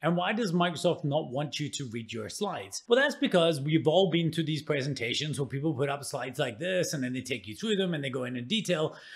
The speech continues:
But the problem is, what else does it want you to do? If the content is there, yes, you should be listening to the person.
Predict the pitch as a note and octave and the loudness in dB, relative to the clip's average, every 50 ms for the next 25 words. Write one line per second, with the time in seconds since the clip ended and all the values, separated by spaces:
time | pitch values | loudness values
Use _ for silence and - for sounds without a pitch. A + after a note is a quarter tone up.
0 | - - - A3+ - A3+ E3 B3+ C#4 D4+ C#4 C4 A3 G3+ A3 A#3 G3+ D#3 D3+ E3 | -8 -2 0 0 2 2 2 2 2 2 4 4 4 4 4 4 2 0 0 0
1 | E3 - - _ _ D3 D#3 G#3 C#4 D4+ D4+ C#4 - - C4 G#3 G#3+ G3+ G#3+ F#3+ | -2 -4 -8 _ _ -2 4 6 6 8 6 4 4 0 0 2 4 4 4 2
2 | - C#3+ C#3+ C#3 F3 G#3+ F3+ - F3+ A#3+ A3 A3 D#4 - - - G#3+ G#3 - F3+ | 2 0 -2 -2 0 0 2 4 4 4 4 4 2 2 2 0 0 2 2 2
3 | F#3 E3 C#3 C3 B2 F3+ F#3 D#3 C3 D3 E3+ F#3+ G3 - - G3+ D#3 - F3 D#3 | 0 0 0 0 2 4 4 4 4 2 2 2 2 0 0 0 0 0 -2 -2
4 | C#3+ D3+ D3 D3+ A#2+ - D3 B2+ - G#2+ A#2 - - G3+ G#3 F3 - - G#2 F2 | -2 -2 0 0 -2 -2 -2 -4 -4 -6 -6 -4 0 2 2 2 0 -2 -8 -8
5 | E2+ | -10